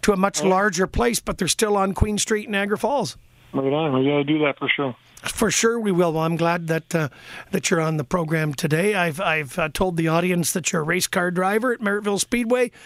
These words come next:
Speaker 1: uh, and also that you are an owner of two Dalmatians. Can we talk the dogs first before we go into the car, uh, race car
Speaker 2: We, we
Speaker 1: thing?
Speaker 2: can.
Speaker 1: Yeah.
Speaker 2: We sure can.
Speaker 1: So you've got the two Dalmatians now. Now, how old are the dogs now?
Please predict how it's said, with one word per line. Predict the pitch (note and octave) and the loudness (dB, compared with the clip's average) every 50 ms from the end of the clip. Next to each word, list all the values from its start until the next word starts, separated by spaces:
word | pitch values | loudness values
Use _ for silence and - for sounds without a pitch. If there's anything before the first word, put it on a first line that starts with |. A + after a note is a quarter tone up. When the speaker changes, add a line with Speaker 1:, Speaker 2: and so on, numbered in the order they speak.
| - - - - - - - - | -18 -14 -12 -12 -12 -10 -4 -2
Speaker 1:
uh, | - G3+ G3 G3 G3 G3 G#3+ - | 0 2 2 4 2 2 0 0
and | B3 A3 A3 | 0 0 0
also | - C4 A3+ A#3 G#3+ - - A3+ | 0 0 2 2 2 2 0 0
that | G#3 F#3+ G#3 F#3 - | 0 -2 -2 -2 0
you | A3 G#3+ G#3 | 0 2 2
are | G3+ G#3 | 2 2
an | G3+ G3+ | 0 0
owner | - A3+ A3 A3+ A3+ G#3+ | 0 0 0 2 2 0
of | G3 - - | 0 0 -2
two | - A3+ G#3+ | -2 -2 0
Dalmatians. | F#3+ G#3 G3 G3+ G#3 G#3 G#3+ G#3+ - A3 G3+ - | 0 2 2 2 2 0 0 0 0 -2 -2 -4
Can | - A3 | -2 -2
we | G#3+ G#3 | -2 0
talk | - A3+ A3+ A#3+ - - | 0 0 0 0 0 -2
the | A#3+ | -2
dogs | G#3+ G#3+ G#3+ G#3+ G#3+ A3 A3+ G#3+ - - | 0 2 2 2 2 2 0 -2 -2 -2
first | - A3 A3 A#3+ - - | 0 0 0 0 -2 -2
before | - G#3 - G3+ G3+ | -2 -2 0 0 0
we | G#3 G#3 | 0 0
go | F#3+ G3+ | 2 0
into | G3+ G#3+ G#3+ | 0 0 0
the | G3+ G3 | -2 0
car, | - - G3+ G3 G3+ G#3 G#3+ C4+ C#4+ C4 B3+ | 0 2 2 2 2 2 2 2 2 2 2
uh, | A#3+ A3 G#3 | 2 0 0
race | G#3 A3 A#3+ - | 0 0 -2 -2
car | - - - G#3+ | -2 0 0 0
Speaker 2:
We, | A3 | 0
we | |
Speaker 1:
thing? | - A#3 - D4 | 0 -2 -2 -2
Speaker 2:
can. | - - F#3+ G3 E3 C3 - - - - - - - | -2 0 0 0 0 -2 -8 -14 -20 -20 -10 -4 0
Speaker 1:
Yeah. | A#3 C4+ C4 | 2 2 2
Speaker 2:
We | - - | 0 -4
sure | - D3+ D3+ | -6 -6 -4
can. | - | -2
Speaker 1:
So | - - B3 B3 A#3+ A#3 A#3 - | 2 2 4 4 4 2 2 0
you've | - C#4+ B3 C4 G3+ | -4 -4 -4 -2 0
got | F3 B3+ C4 A#3 | 0 0 0 0
the | - A#3+ | -2 -4
two | - - C4 C4+ | -2 -2 -2 0
Dalmatians | B3 C4+ B3+ B3+ B3 A#3 A#3 F#3 - A3+ G#3+ D3+ D#3 | 0 0 0 2 0 0 0 0 0 0 0 2 2
now. | F#3 F3 E3+ F3+ | 2 2 2 2
Now, | G#3+ A3+ G#3 F3 | 2 2 2 2
how | D3 G#3+ B3+ | 4 4 4
old | D4 D4 C#4+ | 4 2 2
are | C#4+ B3 | 0 0
the | A3 G3 | 0 2
dogs | G3+ G#3 G3+ G3 F3 D3 | 2 2 2 2 0 0
now? | E3+ F3 D3 B2 A2 - - | -2 -2 -2 -4 -6 -10 -16